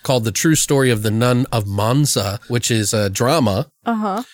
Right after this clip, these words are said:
Speaker 1: Uh, he also did, I've mentioned Hell of the Living Dead, Violence in a Women's Prison, Women's Prison Massacre,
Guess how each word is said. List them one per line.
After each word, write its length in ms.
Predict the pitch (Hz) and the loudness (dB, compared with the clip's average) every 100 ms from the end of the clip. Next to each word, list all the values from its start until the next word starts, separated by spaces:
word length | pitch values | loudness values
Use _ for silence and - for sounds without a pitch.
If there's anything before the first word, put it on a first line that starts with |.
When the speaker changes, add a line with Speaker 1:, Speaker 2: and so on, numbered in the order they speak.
| - | -10
Speaker 1:
Uh, 300 | 123 120 123 | -2 -2 0
he 100 | 135 139 | 0 0
also 200 | - 127 | 0 0
did, 500 | 123 120 120 120 - | 0 2 2 0 -2
I've 220 | 120 117 | -2 0
mentioned 340 | 120 117 127 | 0 0 0
Hell 220 | 107 123 117 | 0 0 2
of 60 | |
the 60 | 110 | 2
Living 280 | 110 104 107 | 0 0 0
Dead, 360 | 143 147 143 131 | 2 2 0 0
Violence 380 | 113 117 113 | 0 2 0
in 80 | 123 | 0
a 40 | 110 | 0
Women's 320 | 110 104 104 | 2 0 -2
Prison, 600 | - 151 139 131 127 120 | -2 -2 0 0 0 0
Women's 320 | 131 139 131 | 2 2 0
Prison 360 | - 139 120 117 | 0 0 2 2
Massacre, 920 | 117 135 147 151 139 143 139 135 139 | 2 2 0 -2 -2 0 2 2 0